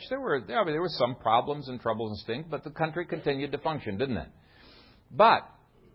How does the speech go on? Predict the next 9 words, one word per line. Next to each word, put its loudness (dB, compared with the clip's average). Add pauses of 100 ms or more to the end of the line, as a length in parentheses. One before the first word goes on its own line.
(320)
when, 4 (420)
uh, 2
the 2 (180)
garbage 6
collectors 2
went 0
on 2
strike 0
in -4